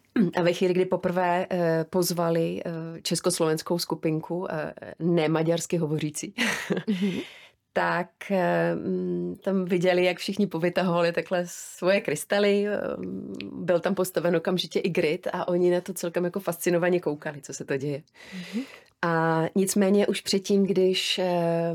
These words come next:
Speaker 1: mm, eh, načítali, eh, vlastně do knihy, eh, celý systém, mm, Lemurie, eh, a, eh, vyjevoval se jim tě-, ten jejich dávný příběh, eh, z ostrova hvězd,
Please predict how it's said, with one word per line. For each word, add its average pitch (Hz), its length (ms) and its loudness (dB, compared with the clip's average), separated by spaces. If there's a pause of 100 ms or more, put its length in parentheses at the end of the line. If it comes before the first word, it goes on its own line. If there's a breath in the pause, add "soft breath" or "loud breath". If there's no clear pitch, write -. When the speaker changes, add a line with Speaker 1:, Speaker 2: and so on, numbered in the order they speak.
(120)
Speaker 1:
mm, 175 680 -4
eh, 165 340 -10 (760)
načítali, 180 840 2
eh, 165 160 -4
vlastně 165 520 -4 (280)
do 170 140 0
knihy, 165 460 0
eh, 151 300 -8 (220)
celý 156 460 -2
systém, 160 440 -2 (140)
mm, 160 200 -10 (180)
Lemurie, 170 600 2 (560 loud breath)
eh, 151 380 0
a, 147 520 0
eh, - 100 -2 (300)
vyjevoval 165 640 2
se 165 160 -2
jim 160 160 2
tě-, 156 320 0
ten 165 140 2
jejich 147 440 0
dávný 160 320 0
příběh, 170 480 -4
eh, 156 120 -6
z - 140 -2
ostrova 170 360 -2
hvězd, 175 400 -4